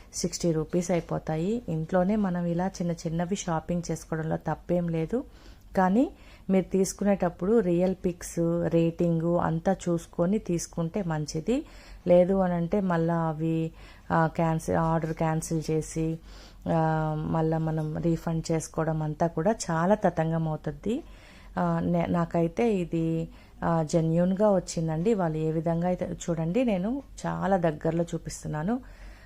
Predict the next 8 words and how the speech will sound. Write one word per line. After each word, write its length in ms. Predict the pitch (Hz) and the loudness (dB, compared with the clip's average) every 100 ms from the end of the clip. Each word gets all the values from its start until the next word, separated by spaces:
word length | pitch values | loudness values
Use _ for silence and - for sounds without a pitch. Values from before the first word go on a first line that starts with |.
| - | -4
ఈ 60 | 175 | -2
క్రీమ్ 420 | 175 170 180 208 | 0 2 2 2
కలర్‌కి 380 | 208 185 170 208 | 0 -2 -2 -4
కాంబినేషన్స్ 800 | - 165 160 170 170 165 156 233 226 170 | 0 0 0 0 -2 -4 -4 -6 -6 -6
చాలా 340 | 151 165 190 | -4 -2 0
బాగా, 720 | 190 170 160 156 196 190 175 170 - - - - | 0 0 -2 -2 -2 -2 -6 -8 -16 -20 -18 -4
ఆ, 420 | 175 165 160 156 156 | 0 2 0 -2 -4
అబ్బాయండి. 840 | 147 170 170 160 151 160 240 339 | -2 2 2 2 -2 -4 -4 -4